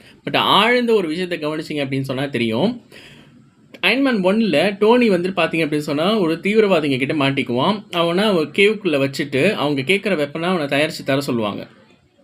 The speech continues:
அவனுக்கு ரெண்டே சாய்ஸ் தான் இருக்கு. ஒண்ணு அந்த வெப்பனை தயாரிச்சு கொடுத்துட்டு அவங்க கையால சாகணும், இல்ல அப்படின்னு சொன்னா வெப்பனை தயாரிக்காமையே அவங்க கையால சாகணும்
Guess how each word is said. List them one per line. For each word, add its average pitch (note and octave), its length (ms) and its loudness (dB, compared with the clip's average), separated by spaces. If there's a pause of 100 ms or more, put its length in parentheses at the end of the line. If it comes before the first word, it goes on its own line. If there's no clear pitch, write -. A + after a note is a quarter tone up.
(220)
அவனுக்கு F3+ 280 0
ரெண்டே G3+ 240 0
சாய்ஸ் F#3+ 240 -2
தான் F3+ 160 0
இருக்கு. C3+ 360 -4
ஒண்ணு F#3+ 60 2
அந்த A3 200 0
வெப்பனை E3 300 0
தயாரிச்சு F#3+ 400 0
கொடுத்துட்டு F#3+ 480 0
அவங்க E3 360 0
கையால D#3+ 280 2
சாகணும், C#3 460 -2
இல்ல F3 240 2
அப்படின்னு D#3 160 -6
சொன்னா D3+ 260 -4
வெப்பனை E3 320 -2
தயாரிக்காமையே D#3 680 0
அவங்க D3 360 -4
கையால C3 280 2
சாகணும் A#2+ 400 -2